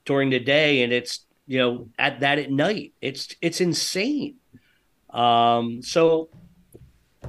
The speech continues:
I don't know, man. I think <laughs> our weather c-, patterns have really screwed us up when it comes to turf management right now.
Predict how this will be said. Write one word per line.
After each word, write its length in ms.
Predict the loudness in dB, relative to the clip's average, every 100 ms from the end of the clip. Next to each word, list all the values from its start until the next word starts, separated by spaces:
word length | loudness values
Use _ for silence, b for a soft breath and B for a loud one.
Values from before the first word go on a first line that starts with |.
| -2
I 60 |
don't 140 | 2 4
know, 180 | 4
man. 340 | 4 2 2 -4 _
I 100 | -6
think 520 | -2 0 0 0 -4
<laughs> 40 | 0
our 180 | 2
weather 380 | 2 0 0 0
c-, 200 | -4 -8 -2
patterns 520 | 2 2 2 0 0
have 320 | 0 0 0 -4 -4
really 420 | 0 2 4 2
screwed 800 | 0 -6 -4 0 2 2 0 -8 b b b b -2
us 240 | 0 0 0
up 340 | 2 2 0
when 180 | -2 -2
it 160 | -2 -4
comes 360 | -4 -2 -4 -8
to 80 |
turf 280 | -4 -4 -2
management 480 | 0 0 -2 -6 -8
right 240 | -4 -4 -4
now. 460 | -4 -2 -4 -6